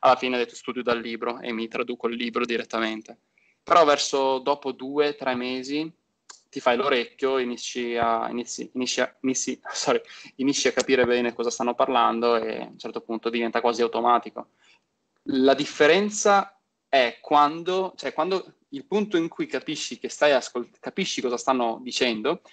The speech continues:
è quando non stai ascoltando assolutamente niente di quello che stai dicendo, quindi non hai capito il filo del discorso dove sta andando,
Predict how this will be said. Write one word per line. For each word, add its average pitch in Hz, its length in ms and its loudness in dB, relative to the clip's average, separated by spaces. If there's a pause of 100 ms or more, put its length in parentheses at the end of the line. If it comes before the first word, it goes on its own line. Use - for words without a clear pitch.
(180)
è 156 80 -2
quando 156 260 4
non 131 160 -4
stai 185 220 2
ascoltando 131 720 -4 (800)
assolutamente 139 640 -2
niente 120 360 -4
di 120 80 -8
quello 123 180 0
che 117 60 -6
stai 120 140 -2
dicendo, 117 280 -8
quindi 135 200 -2
non 127 140 2
hai 139 80 2
capito 139 360 0
il 123 80 4
filo 135 260 4
del 123 140 2
discorso 123 400 -2
dove 120 160 0
sta 135 160 0
andando, 131 460 2